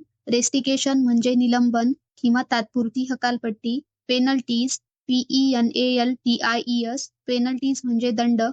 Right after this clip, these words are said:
किंवा शिक्षा. पोस्ट ग्रॅज्युएट, पी ओ एस टी जी आर ए डी यू ए टी ई, पोस्ट ग्रॅज्युएट म्हणजे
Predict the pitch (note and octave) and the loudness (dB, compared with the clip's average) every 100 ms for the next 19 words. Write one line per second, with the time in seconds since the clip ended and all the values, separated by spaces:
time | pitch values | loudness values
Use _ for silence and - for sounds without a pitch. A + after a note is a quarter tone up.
0 | - A#3+ B3 - A3+ - A3+ B3+ - - | -2 0 0 0 -2 -2 -2 -2 -4 0
1 | C#4 D4 - B3 A#3+ A#3 A3+ A#3+ A#3 - | 0 0 -2 0 0 0 0 0 -2 -6
2 | _ C4 B3+ C4+ C#4 B3+ A#3+ - A#3 B3+ | _ -2 -2 0 0 0 0 -2 0 0
3 | D#4 - G#3+ B3+ C#4+ B3 B3+ - B3 A#3+ | -2 -6 -2 0 0 0 -2 -2 -2 -2
4 | A3+ A#3 A#3 B3+ C4 B3 A#3 A#3 A3 A3+ | 0 2 2 0 0 -2 0 -2 0 0
5 | A3 - _ C4 C#4 - A#3+ A#3+ A3 C4 | -2 -4 _ 0 0 -2 0 0 2 0
6 | C4 - A#3+ A3+ B3 | -2 0 0 2 -2